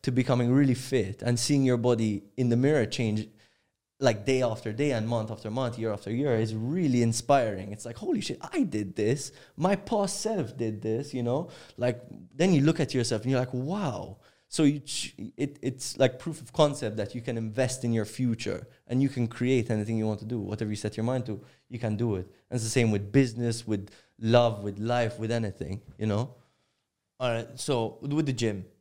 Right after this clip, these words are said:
Speaker 1: Mm.
Speaker 2: seeing results isn't very easy.
Speaker 1: No.
Speaker 2: Um, if I had to come up to you,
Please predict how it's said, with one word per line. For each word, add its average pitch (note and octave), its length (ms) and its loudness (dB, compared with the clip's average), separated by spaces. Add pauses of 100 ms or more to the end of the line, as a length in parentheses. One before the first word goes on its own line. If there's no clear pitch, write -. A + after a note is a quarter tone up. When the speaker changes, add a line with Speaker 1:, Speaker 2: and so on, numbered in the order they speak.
(140)
Speaker 1:
Mm. G#2+ 240 2 (720)
Speaker 2:
seeing D3 340 2
results C3+ 380 4
isn't A#2 380 -8 (200)
very A2 240 -6
easy. G#2+ 520 -6 (360)
Speaker 1:
No. G#2+ 400 0
Speaker 2:
Um, C3 520 0 (960)
if F3 320 -2
I C#3 100 0
had C3 160 2
to B2+ 60 -8
come A#2 240 0
up A2 60 -10
to A2 60 -6
you, G#2 200 -6